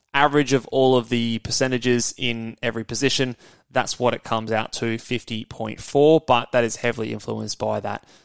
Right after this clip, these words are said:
uh, fifty-eight percent from the centers there. So keep that one in mind. And then free throw percentage, again, pretty even across the board until we get to the bigger guys. So point guards,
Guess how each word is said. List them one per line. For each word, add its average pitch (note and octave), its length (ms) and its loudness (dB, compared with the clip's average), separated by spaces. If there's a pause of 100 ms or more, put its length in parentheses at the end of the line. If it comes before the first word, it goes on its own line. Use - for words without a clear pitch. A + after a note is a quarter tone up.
(200)
uh, A2+ 120 -8
fifty-eight - 560 -10
percent G#2+ 320 -6
from G#2+ 180 -8
the G#2 60 -10
centers G#2+ 400 -8
there. - 240 -8
So A2+ 300 -4 (680)
keep D3+ 160 0
that C#3+ 80 6
one C3+ 120 4
in B2 40 -2
mind. G3 320 6 (260)
And F3 140 2
then F#3+ 200 8
free F#3 440 4
throw F3+ 240 6
percentage, F3 920 6 (460)
again, F3 420 4
pretty G#3 500 4
even G3 180 4
across F3 340 4
the E3+ 100 0
board E3 260 6
until D#3 200 0
we D#3+ 60 2
get D3+ 120 4
to - 80 -2
the D3 60 4
bigger C#3 240 -2
guys. C#3+ 320 6
So C#3 140 4
point F#3 300 0
guards, D#3+ 300 4